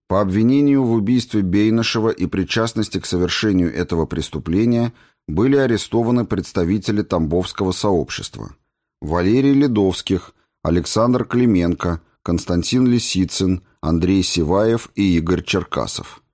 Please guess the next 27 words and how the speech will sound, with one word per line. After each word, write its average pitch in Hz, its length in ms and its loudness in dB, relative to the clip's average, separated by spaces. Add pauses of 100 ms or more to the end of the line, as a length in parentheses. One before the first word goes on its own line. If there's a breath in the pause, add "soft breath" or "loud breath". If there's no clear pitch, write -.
(540)
Незадолго 92 640 0
до 80 120 0
этого 120 420 0
в 101 80 0
отношении 85 640 0
Ледовских 92 760 -2 (380 soft breath)
было 147 260 0
возбуждено 104 720 2
уголовное 90 640 0
дело 110 360 0
по 87 160 -4
фактам 98 440 -2
вымогательства 90 840 0
и - 160 -4
похищения 101 720 -2
предпринимателя 87 1000 -2
Кирилла 80 460 -2
Шрайбера. 65 680 -6 (680)
Милиции 120 640 2
был 113 280 2
изъят 104 360 -2
пистолет 101 560 0
иностранного 92 720 0
производства 85 800 -2
с - 120 -6
лазерным 95 520 0
прицелом, 78 640 -2